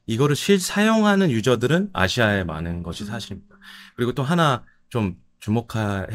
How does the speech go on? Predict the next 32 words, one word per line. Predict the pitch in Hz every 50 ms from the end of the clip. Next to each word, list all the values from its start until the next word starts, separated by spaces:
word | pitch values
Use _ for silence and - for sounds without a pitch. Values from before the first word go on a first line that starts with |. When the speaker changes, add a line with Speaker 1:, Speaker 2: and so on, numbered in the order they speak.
| 131 131 123
Speaker 1:
할 | 117 107 98
점들이 | - 98 92 87 87 82 82 - 87 95 90 78 73 - - _ _
좀 | - 98 85 85 90 - - _ _
소위 | - - 156 160 151 -
저희가 | - 98 107 113 117
말하는 | 95 90 92 98 98 95 92 85 87
선진국, | - - 180 160 170 156 113 87 78 - _ _ -
Speaker 2:
네. | - 208 180
Speaker 1:
오이시디, | 185 120 127 120 - - 110 120 131 127 - _ _ _
뭐 | - 85 85 -
탑 | - 135 120 - _ _ _ _ _ 220
Speaker 2:
음. |
Speaker 1:
트웬티 | 196 - 147 139 - - 90 - - - - _ _ _
이런 | - 113 127 139 127
국가들은 | - 104 92 - 110 101 92 92 95 95 95 87 78 - - - - - _ _ -
이미 | 123 147 160 190 180 -
기반 | - 110 104 - 120 123 113 98
인프라가 | 90 90 - - 123 107 95
너무 | 80 80 87 85
잘 | - - - 85 90
되어 | 120 117 92 80
있어요. | 76 - - 76 76 73 - - - - - - _ -
예를 | - 107 117 120
들면 | 120 120 117 117 110 95
우리나라에서도 | 107 123 143 143 131 120 107 95 95 95 - 95 90 87 82 87 _ _ _ _ _ _
사실 | - - 165 156 160 123 - - _ _ _ _ _ -
카드 | - - 202 208 233 220 202
사용하는데 | 208 - 208 208 208 196 196 190 175 139 110
전혀 | - 135 156 139
불편함이 | - 117 110 - 147 143 139 123 92
없잖아요. | 80 78 - - 87 82 78 76 78
Speaker 2:
없죠. | 208 196 - - - 185 190